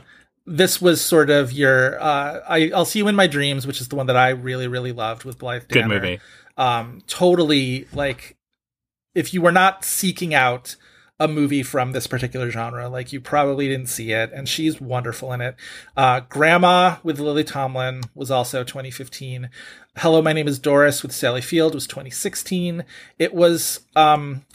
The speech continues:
Speaker 1: a boom time for, uh, the phrase actress of a certain age. I feel like I used that a lot, uh, around that time, and, um, I liked 'em all. You know what I mean? Like, I, I, I,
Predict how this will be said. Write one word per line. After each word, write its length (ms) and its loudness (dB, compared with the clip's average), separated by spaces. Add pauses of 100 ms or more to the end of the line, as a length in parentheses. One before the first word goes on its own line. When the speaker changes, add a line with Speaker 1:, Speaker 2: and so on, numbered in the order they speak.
(180)
Speaker 1:
a 80 4
boom 460 0
time 580 0
for, 800 0 (640)
uh, 340 2
the 160 -4
phrase 440 2 (100)
actress 500 2
of 160 -2
a 40 -2
certain 380 -2
age. 420 -4
I 100 -4
feel 180 -4
like 160 0
I 60 2
used 400 -4
that 160 4
a 60 2
lot, 560 -2 (480)
uh, 400 4
around 320 0
that 180 -2
time, 460 0 (100)
and, 640 -2 (320)
um, 520 2 (1500)
I 140 6
liked 320 2
'em 120 0
all. 480 -2
You 140 -12
know 120 0
what 100 2
I 60 0
mean? 280 -4
Like, 240 2
I, 160 0
I, 340 2
I, 300 -2